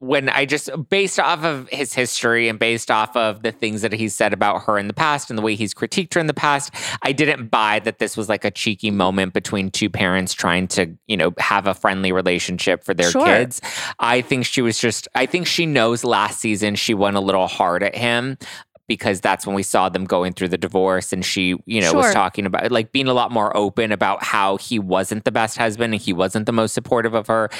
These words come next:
Speaker 1: And then he called
Speaker 2: Yeah.
Speaker 1: her Marge Simpson. So I think this season she's like, "I need to tone it down a bit because I don't want him to have more outbursts. I don't want him to
Speaker 2: That's
Speaker 1: keep
Speaker 2: a great
Speaker 1: coming for
Speaker 2: point.
Speaker 1: me because if I poke the bear even a little bit,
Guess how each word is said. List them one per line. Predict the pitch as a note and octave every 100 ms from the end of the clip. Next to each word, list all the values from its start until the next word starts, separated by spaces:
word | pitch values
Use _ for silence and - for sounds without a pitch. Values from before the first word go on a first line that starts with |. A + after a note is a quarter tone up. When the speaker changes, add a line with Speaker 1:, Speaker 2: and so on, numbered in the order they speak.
| -
Speaker 1:
And | - A2+
then |
he | A2
called | - -
Speaker 2:
Yeah. | B2
Speaker 1:
her |
Marge | - G2 F#2
Simpson. | - B2+ A2+ - A#2 G#2+ - -
So | - D3
I | C3+
think | B2+ D#3+ D3 B2
this | B2 -
season | B2+ A2 A2
she's | - A2
like, | A2
"I | A#2
need | A#2+
to | A#2+ A#2
tone | C#3 B2+
it | A#2
down | A2 G#2
a | G#2
bit | G#2+ G#2 -
because | A2 A2+ F#2+
I | E2+
don't | A2 A#2+ C3
want | A#2 G2+
him | F#2+
to |
have | F#2 G2
more | F#2+ G2
outbursts. | F2 F#2+ - F#2 F2+ - -
I |
don't | G#2+ A#2+ B2 B2
want | A2
him | G#2 A2
to | C#3+
Speaker 2:
That's | G3+ -
Speaker 1:
keep | G#2+
Speaker 2:
a |
great | -
Speaker 1:
coming | F3 G3
for | F#3+
Speaker 2:
point. | G#2
Speaker 1:
me | G2 F#2+ - - -
because | C3+ C3
if | A2 A2+
I | G#2
poke | - C#3+ A#2+ -
the | G#2+
bear | A#2 G#2 F#2+ F2+ - -
even | - E3+ D3+
a | A#2+
little | G#2 D3 D#3
bit, | G#2 G2+ F#2